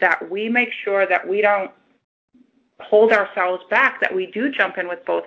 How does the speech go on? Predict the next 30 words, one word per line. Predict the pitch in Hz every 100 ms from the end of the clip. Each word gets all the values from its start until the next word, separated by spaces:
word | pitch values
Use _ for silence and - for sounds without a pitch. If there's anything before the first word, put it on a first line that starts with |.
| -
feet, | 170 -
and | 180
that | -
we | 190
just | 196 233 233
don't | - 190 -
give | 175 175
up, | 202 - - - -
no |
matter | 190 208 208
what | 185 208
your | 214
passion | 214 - 214 226 202
is | 180
or | 175
what | 185
your | 190
career | - - 180 202
is. | - -
You | 208
have | 262 285
to | 214
work | 180 -
hard | 180 180
at | 160
it. | - - _ _ _ -
It's | 196 196
not | 202 196 208 -
just | 180 175 -
a, | 175 165